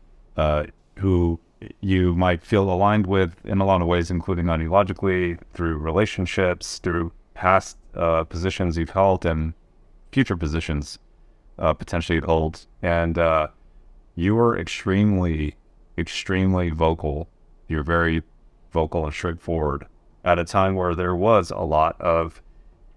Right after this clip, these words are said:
different information that was going out there and, you know, getting characterized. So, you know, you're talking about banning books, right? That's a way of characterizing something that happened. Um, we could flesh out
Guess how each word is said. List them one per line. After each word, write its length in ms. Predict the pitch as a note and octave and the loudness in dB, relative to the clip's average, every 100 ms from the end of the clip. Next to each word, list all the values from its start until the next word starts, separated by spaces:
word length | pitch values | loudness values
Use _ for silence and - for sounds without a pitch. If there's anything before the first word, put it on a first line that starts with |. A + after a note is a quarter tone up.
| - - - D2+ | -20 -20 -20 -4
different 440 | G2+ A2+ B2 B2+ | 0 2 2 2
information 680 | A2+ - G2+ C3 - F#2+ F#2 | 2 0 0 0 0 0 2
that 160 | F#2 | 0
was 200 | G2 F2+ | 0 -2
going 260 | F2 F2+ E2+ | 0 0 2
out 180 | D#2+ - | 0 0
there 340 | G2+ A#2+ C3 - | 0 0 -2 -2
and, 440 | G2 G2 F#2 F#2 - _ | 0 2 2 -2 -8 _
you 100 | G2+ | -2
know, 340 | F2 E2+ E2 - - - | 0 0 -2 -8 -20 -2
getting 200 | G#2 G#2+ | 0 0
characterized. 720 | - B2 A2+ - D#2+ D2+ D2+ | 0 2 2 0 0 0 -4
So, 140 | - F#2 | -4 -2
you 120 | E2+ | 0
know, 80 | E2+ | 0
you're 100 | E2 | 0
talking 320 | G2 E2+ F2+ | 0 0 0
about 300 | E2+ E2+ E2 | 2 2 2
banning 320 | F2+ F#2 E2+ | 0 0 0
books, 460 | E2+ G#2 - - - | 2 0 0 -14 -6
right? 240 | F#2+ F#2 | -2 0
That's 240 | - F#2+ - | 2 0 2
a 60 | |
way 120 | G2+ G2 | 0 0
of 120 | - | -2
characterizing 760 | - B2 G#2+ G2+ G2 F2 F2 | 0 0 0 4 4 2 -2
something 340 | E2 F2 D2 E2+ | -2 -4 -2 -2
that 140 | E2 | 0
happened. 500 | G2 G#2 G#2 G2 G2 - - - _ _ - - | 2 2 2 0 -4 -10 -20 -20 _ _ -12 -2
Um, 400 | E2+ E2 D#2+ D#2 | 0 2 0 -2
we 120 | F#2 | -2
could 160 | F2 F#2+ | -2 -4
flesh 340 | - F#2+ - | 2 2 2
out 300 | G2 F2 E2+ | 4 4 4